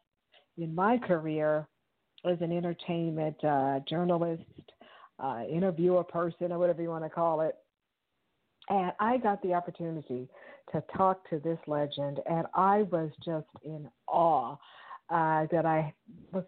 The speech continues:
talking to the great Little Richard. It was just so cool. At the time, I was living in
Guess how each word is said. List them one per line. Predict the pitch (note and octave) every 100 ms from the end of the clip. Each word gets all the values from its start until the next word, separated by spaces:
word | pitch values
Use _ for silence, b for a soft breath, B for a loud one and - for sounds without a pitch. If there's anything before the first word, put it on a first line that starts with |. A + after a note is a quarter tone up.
| -
talking | F3+ F#3 F#3+ -
to | F#3
the | F#3
great | F3+ F3 F3+
Little | G#3 G3+ G#3
Richard. | F3 A3 - F3 F3
It | G#3
was | G#3+ -
just | C4 -
so | C#4+ C#4+
cool. | F4+ F#4 A3 F3 B B B -
At | A#3
the | A3+
time, | A3+ B3+ B3+
I | A#3
was | G#3 F3+
living | G3 F#3+
in | E3